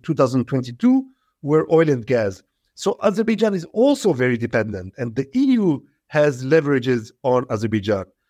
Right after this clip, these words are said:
But E U lacked political will. I think E U thought that E U leaders, some, some of them who are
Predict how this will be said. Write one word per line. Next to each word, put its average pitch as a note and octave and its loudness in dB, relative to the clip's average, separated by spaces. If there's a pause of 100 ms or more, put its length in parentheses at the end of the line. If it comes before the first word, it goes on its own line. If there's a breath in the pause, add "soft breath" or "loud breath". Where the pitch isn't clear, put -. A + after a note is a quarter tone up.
(240)
But E3 0 (160)
E F#3 0
U F3 0
lacked D#3 0
political C#3+ -2
will. C4+ 0 (520)
I C3 -2
think F3+ 0
E E3+ 0
U E3+ 0
thought D#3 -2
that C3+ 0 (220)
E D3 -4
U D3 2
leaders, C3 0
some, B2+ 0
some D3+ 0
of B2+ 0
them G2+ -2
who A2+ -4
are G#2+ 0